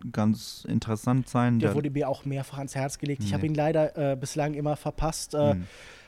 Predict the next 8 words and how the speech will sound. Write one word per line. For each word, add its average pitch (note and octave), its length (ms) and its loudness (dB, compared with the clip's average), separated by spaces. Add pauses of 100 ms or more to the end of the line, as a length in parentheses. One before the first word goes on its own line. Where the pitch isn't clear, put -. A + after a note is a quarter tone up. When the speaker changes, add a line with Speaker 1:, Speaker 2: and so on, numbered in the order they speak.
(120)
Speaker 1:
ich - 200 0 (500)
glaube, D#3 560 2
er G#3 100 2
ist F#3 100 -4
auch G3 200 0
zum G3 160 -6
Stream G3 420 -2
verfügbar. E3+ 800 0